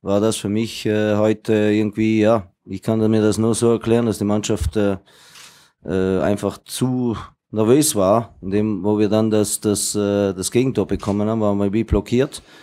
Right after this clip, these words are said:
und da ging gar nichts mehr. Die Pässe liefen, kamen nicht an. Ähm, es war, das war zu wenig und jetzt müssen wir schauen, dass wir da rauskommen. Wir haben so ein Auswärtsspiel am Dienstag und, äh, müssen einen Weg finden.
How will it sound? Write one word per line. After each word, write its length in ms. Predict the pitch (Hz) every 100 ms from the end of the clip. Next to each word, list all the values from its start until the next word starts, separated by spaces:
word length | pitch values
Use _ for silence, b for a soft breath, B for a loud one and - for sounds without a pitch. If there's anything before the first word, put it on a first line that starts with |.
| B -
und 100 | 101
da 60 |
ging 160 | 98 107
gar 180 | 107 110
nichts 220 | 98 -
mehr. 120 | 92
Die 100 | 90
Pässe 320 | 95 107 110
liefen, 360 | 101 107 104 87
kamen 260 | 117 110
nicht 220 | 107 104 107
an. 240 | 104 120 B B B B B _
Ähm, 880 | - - 92 92 95 95 90 90 76 65 95 90 87 87 78
es 160 | 90 -
war, 280 | 107 107 98
das 200 | 101 104
war 140 | 104
zu 120 | 101
wenig 300 | 107 123 117
und 120 | 90 87
jetzt 200 | 98 110
müssen 160 | 98
wir 120 | 107
schauen, 280 | 101 107 107
dass 100 | 104
wir 80 | 104
da 180 | 104 104
rauskommen. 360 | 113 - 123
Wir 200 | 113 101
haben 140 | 98 98
so 140 | 101
ein 100 | 101
Auswärtsspiel 560 | 101 110 120 - - 113
am 100 | 107
Dienstag 520 | 123 131 - 131 - B B B B _
und, 580 | - 95 101 98 98 -
äh, 80 |
müssen 260 | 101 107 110
einen 200 | 104 107
Weg 180 | 107 113
finden. 540 | - 127 127 127 127